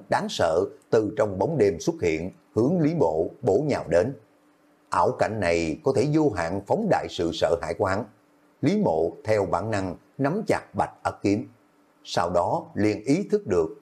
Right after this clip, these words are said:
đây chỉ là ảo cảnh, tùy ý mặt quỷ kia từ trên thân thể của hắn xuyên qua. Cùng lúc đó, mấy bóng người trong sân, ở một khắc kia,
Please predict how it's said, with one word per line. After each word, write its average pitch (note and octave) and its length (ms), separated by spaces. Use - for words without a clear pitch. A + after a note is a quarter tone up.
đây G#2 320
chỉ F#2 140
là G#2 140
ảo F2 120
cảnh, E2+ 340
tùy A#2 300
ý F3+ 380
mặt F#2 260
quỷ F#2 260
kia G#2 280
từ A2+ 260
trên A2 260
thân G#2 220
thể E2 120
của G#2 140
hắn A#2 180
xuyên G#2 280
qua. D#2 200
Cùng G#2+ 160
lúc G#2+ 140
đó, B2+ 320
mấy A#2+ 220
bóng F3+ 260
người E2 240
trong F#2+ 160
sân, F#2 300
ở G2+ 140
một D3 340
khắc - 260
kia, G#2+ 280